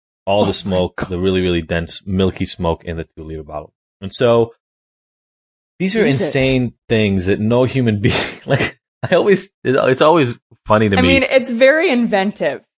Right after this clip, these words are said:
Speaker 2: Gotta give it
Speaker 1: It's,
Speaker 2: to you
Speaker 1: it is.
Speaker 2: guys.
Speaker 1: I didn't invent it. I
Speaker 2: Yeah.
Speaker 1: wish I would have invented it. Um, that would be some claim to fame, but actually friends of mine
Speaker 2: Yeah.
Speaker 1: would, you know, showed it to me. So some of their friends told them how to use it, but
Speaker 2: Okay.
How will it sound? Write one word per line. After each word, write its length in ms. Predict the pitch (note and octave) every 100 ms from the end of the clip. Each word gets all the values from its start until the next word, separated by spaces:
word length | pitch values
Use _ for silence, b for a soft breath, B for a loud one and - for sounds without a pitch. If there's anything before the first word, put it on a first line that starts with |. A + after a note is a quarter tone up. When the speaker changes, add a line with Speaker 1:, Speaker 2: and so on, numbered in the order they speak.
| _ _ _ _ _
Speaker 2:
Gotta 220 | A#3+ B3
give 200 | A3+ G#3+
it 40 | G3+
Speaker 1:
It's, 120 | -
Speaker 2:
to 60 | F3
you 60 |
Speaker 1:
it 100 | D#3+
is. 220 | C3 A2 A#2+
Speaker 2:
guys. 100 | B2
Speaker 1:
I 40 |
didn't 220 | D3 D#3+
invent 260 | B2+ G#2+ F#2+
it. 180 | A2 A#2
I 60 |
Speaker 2:
Yeah. 60 | G2+
Speaker 1:
wish 120 | A2
I 40 | A2+
would 140 | G#2+
have 80 | F#2+
invented 320 | F#2+ F#2 F#2
it. 160 | G#2 A#2+
Um, 400 | G#2+ F#2+ F#2+ G2 -
that 180 | G2+ G2+
would 180 | F#2+
be 140 | F2+ F#2+
some 240 | - F#2
claim 280 | - G2 F#2
to 40 | F2+
fame, 240 | G2 G2+
but 100 | G2
actually 260 | G2 - F#2+
friends 340 | - G#2 G2
of 60 | F#2+
mine 140 | F2+
Speaker 2:
Yeah. 100 | F2
Speaker 1:
would, 200 | F2 E2+ _ _
you 120 | G2+
know, 120 | F2+
showed 260 | E2 - F#2
it 60 | F2+
to 60 |
me. 80 | G#2
So 100 | -
some 200 | F2 G#2+
of 60 | G2
their 120 | F#2
friends 340 | - F#2 E2+ _
told 140 | G2 F2+
them 80 | F2+
how 80 |
to 80 | E2+
use 160 | F2 F#2
it, 200 | D3+ -
but 240 | B2 A2 _ _ _ _ _ _ _ _ G3+
Speaker 2:
Okay. 300 | A3 F#3